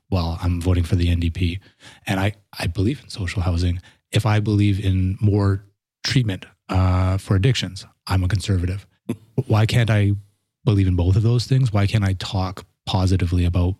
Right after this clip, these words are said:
both of those things? And I, I, I worry just how polarized, especially Alberta is, that it's pick a team. It's not, not your ideas that we wanna talk about. We wanna know what team you're on.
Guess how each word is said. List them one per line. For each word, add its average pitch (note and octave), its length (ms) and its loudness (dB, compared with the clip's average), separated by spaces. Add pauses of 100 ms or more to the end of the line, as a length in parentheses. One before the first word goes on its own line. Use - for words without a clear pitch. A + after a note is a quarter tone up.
(160)
both F2+ 200 2
of F#2 80 0
those E2+ 240 -2
things? F2 400 -2 (200)
And G#2 180 2
I, G2+ 220 2
I, G2 280 0 (480)
I G2+ 80 2
worry A2+ 680 2
just A2 240 0
how G2 300 0
polarized, F#2 580 0
especially G#2 420 0
Alberta F2+ 360 0
is, A2+ 300 0 (500)
that F#2+ 120 -2
it's F#2 160 -2
pick - 240 0
a G2 60 2
team. F2 460 -2
It's - 140 -10
not, F#2+ 420 0 (520)
not A2+ 140 0
your G2 100 4
ideas F2 300 0
that F#2+ 100 2
we F#2 80 2
wanna F2+ 220 2
talk F2+ 240 0
about. F#2 180 2
We F#2+ 80 2
wanna G2+ 180 2
know G2 140 0
what F2+ 240 -2
team F2 240 -4
you're F2 120 -4
on. F2 260 -2